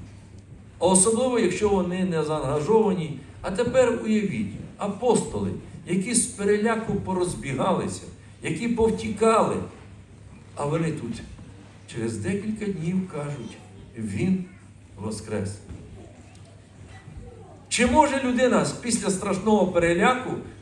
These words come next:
так сміливо вийти і доказувати нісенітницю? Не думаю. Ви знаєте, <clears throat> від нас залежить наше відношення. Я прочитаю ще один вірш,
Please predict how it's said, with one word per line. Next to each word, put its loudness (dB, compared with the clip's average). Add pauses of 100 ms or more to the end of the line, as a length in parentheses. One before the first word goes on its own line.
так 2
сміливо 4
вийти 2
і -6
доказувати 2 (240)
нісенітницю? 4 (680)
Не -2
думаю. -8 (1500)
Ви -4
знаєте, 2 (340)
<clears throat> -12
від 2
нас 2
залежить -2 (360)
наше -2
відношення. -4 (1500)
Я 2
прочитаю 4
ще 2
один 0
вірш, -2